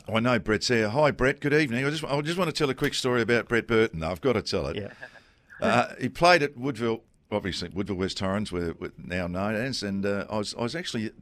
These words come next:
Speaker 1: at the ground and I saw this kid just jumping and sitting on people's heads, and I went out and told James Fantasia, I think, I said, "Geez, I, I've just seen a kid that can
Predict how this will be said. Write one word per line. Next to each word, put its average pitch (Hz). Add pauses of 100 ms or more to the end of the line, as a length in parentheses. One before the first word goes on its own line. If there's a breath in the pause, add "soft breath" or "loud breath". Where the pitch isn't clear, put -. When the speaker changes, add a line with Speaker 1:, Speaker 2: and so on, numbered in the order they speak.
(140)
Speaker 1:
at 107
the 92
ground 110
and 95
I 101
saw -
this 90
kid 131
just 80
jumping 123
and 85
sitting 117
on 98
people's 98
heads, 120
and 95 (920 soft breath)
I 104
went 139
out -
and 98
told 113
James 113
Fantasia, 101
I 73
think, 113
I -
said, -
"Geez, -
I, 269 (140)
I've 220
just -
seen -
a -
kid -
that - (340)
can 139